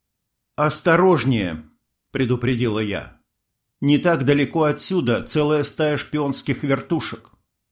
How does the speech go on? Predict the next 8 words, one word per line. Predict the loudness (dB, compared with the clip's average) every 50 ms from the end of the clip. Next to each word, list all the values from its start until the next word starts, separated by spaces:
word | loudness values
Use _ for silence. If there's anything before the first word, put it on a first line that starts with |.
| _ _ _ _ _ _ _ _
«Знаем», | -20 -16 -10 -4 0 2 2 4 4 2 0 0 -2 -6 -12 -18 -20 -20 _ _ _ _ _ _ _ _ _
буркнул | -6 0 2 2 2 0 -2 -2 -2 0 2
молодой | 2 2 2 2 0 0 0 0 0 0 0 -2 -6 -12 _ _ _ _ -4
и | -2
невежливо | 0 0 2 2 0 0 0 -2 -2 0 0
направил | 0 -2 -2 -2 -2 -2 0 0 0 0 -2
луч | -2 -4 -4 -6 -6
фонарика | -6 -6 -4 -4 -2 -2 -2 -2 -4 -6 -8 -8 -8 -8 -8